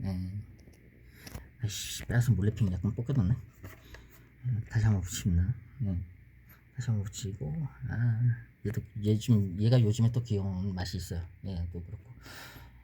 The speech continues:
얘가 또 지-, 얘가 제가 괜히 이렇게 붙인 게 아니고, 얘하고 반짝핑하고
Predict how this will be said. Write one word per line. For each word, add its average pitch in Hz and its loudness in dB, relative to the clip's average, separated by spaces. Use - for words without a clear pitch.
얘가 170 8
또 165 -2
지-, - -2
얘가 139 6
제가 131 4
괜히 131 4
이렇게 - 2
붙인 - 0
게 107 4
아니고, 104 2
얘하고 185 6
반짝핑하고 208 2